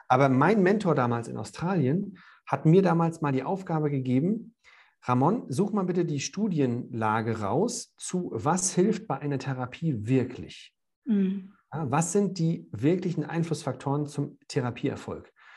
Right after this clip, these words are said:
Speaker 1: Und die Studienlage hat ganz klar gezeigt, jetzt muss ich fairerweise sagen, das ist jetzt auch schon wieder zehn Jahre her,
Speaker 2: Mhm.
Speaker 1: aber es wird sich mit hoher Wahrscheinlichkeit nicht verändert haben. Ja? Die Studienlage hat ganz klar gezeigt, das, was am meisten hilft,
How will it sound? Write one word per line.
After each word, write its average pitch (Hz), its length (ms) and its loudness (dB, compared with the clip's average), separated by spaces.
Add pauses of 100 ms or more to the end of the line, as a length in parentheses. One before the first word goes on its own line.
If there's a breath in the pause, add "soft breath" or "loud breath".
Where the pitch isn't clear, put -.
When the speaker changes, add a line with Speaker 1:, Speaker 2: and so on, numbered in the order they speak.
(300 loud breath)
Speaker 1:
Und 131 180 2
die 131 100 0
Studienlage 147 680 4
hat 120 240 -6
ganz 180 260 0
klar 165 180 -2
gezeigt, 147 480 -2
jetzt 113 140 -10
muss 151 140 2
ich - 80 -6
fairerweise 117 360 0
sagen, 127 200 2
das 113 100 -2
ist 117 120 -4
jetzt 120 140 -4
auch 110 80 -8
schon 123 140 -6
wieder 113 140 0
zehn 120 180 -2
Jahre 104 220 -2
her, 170 260 -2 (160)
Speaker 2:
Mhm. 208 180 0
Speaker 1:
aber 110 120 2
es 101 100 -4
wird 135 120 0
sich - 200 -16
mit 113 560 -4
hoher 135 160 2
Wahrscheinlichkeit 113 460 -4
nicht 120 140 -6
verändert 110 280 -6
haben. 87 240 -14 (200)
Ja? 123 220 -10 (1600 loud breath)
Die 123 120 0
Studienlage 175 440 4
hat 123 100 -2
ganz 143 260 -2
klar 156 180 -2
gezeigt, 143 440 -4
das, 160 180 -2
was 165 140 -2
am 120 260 0
meisten 185 460 -2
hilft, 165 480 0